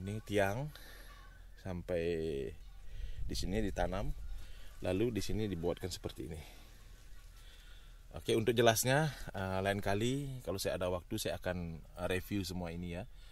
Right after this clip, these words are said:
Cara, apa namanya, bentuk dari, eh, bentuk dari tiang ini ya, nanti supaya kalian bisa lihat dan bisa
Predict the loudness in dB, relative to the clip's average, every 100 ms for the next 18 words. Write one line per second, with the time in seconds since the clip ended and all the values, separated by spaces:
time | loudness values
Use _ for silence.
0 | -14 -12 -6 -2 0 0 0 -4 -6 -12
1 | -12 -12 -12 -14 -14 -16 -12 -8 -2 0
2 | 2 0 0 0 2 4 6 4 6 6
3 | 6 4 4 0 -4 -6 -4 0 2 2
4 | 2 2 2 0 4 4 4 2 -2 -4
5 | -8 -6 -2 -2 -2 -4 -2 0 0 -2
6 | -2 -4 -6 -8 -6 -2 0 2 2 2
7 | 0 4 4 4 2 0 0 2 2 0
8 | -2